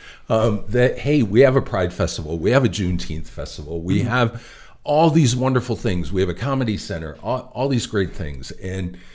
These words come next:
Speaker 1: this is what shows what kind of community we are. And businesses and foundations are using the fact that we have a Pride Festival as a selling point for Jamestown and Chautauqua County. That wasn't our intention,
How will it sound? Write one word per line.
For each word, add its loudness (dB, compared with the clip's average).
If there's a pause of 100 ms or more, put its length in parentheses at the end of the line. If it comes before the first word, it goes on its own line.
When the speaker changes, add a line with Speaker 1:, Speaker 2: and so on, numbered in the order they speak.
(100)
Speaker 1:
this 0
is -2
what 0
shows -2 (140)
what -2
kind -2
of -6
community -2
we -4
are. -2 (320)
And -8
businesses 0
and -4
foundations -2 (100)
are -6
using -2
the -4
fact -4
that -6
we -4
have -6 (280)
a -12
Pride -2 (140)
Festival -4
as -6
a -8
selling -4
point -4
for -8
Jamestown -6
and -6
Chautauqua -12
County. -16 (440)
That 0
wasn't 4
our 2
intention, -4